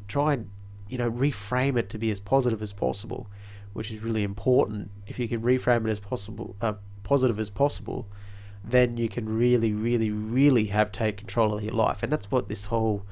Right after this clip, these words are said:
podcast and was all about, is being, taking control back of your life. 'Cause I know a lot of people out there don't feel like they're in control. And now this perfect example where not allowed to go out.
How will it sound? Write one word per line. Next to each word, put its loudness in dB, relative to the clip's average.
podcast 2
and -2
was -4
all 0
about, -2
is -10
being, -4
taking -2
control -2
back -12
of -2
your -4
life. -4
'Cause -2
I -2
know 0
a -2
lot -2
of -4
people -4
out -2
there -2
don't -2
feel -4
like -2
they're -6
in -6
control. -8
And -2
now 0
this -2
perfect -2
example -4
where 0
not 4
allowed 6
to 4
go 4
out. -6